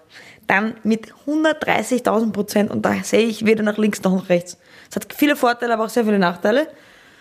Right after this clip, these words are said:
Und dann sehe ich aber auch kein Essen.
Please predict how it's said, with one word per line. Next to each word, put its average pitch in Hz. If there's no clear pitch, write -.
Und 233
dann 226
sehe 240
ich 262
aber 233
auch 233
kein 247
Essen. 175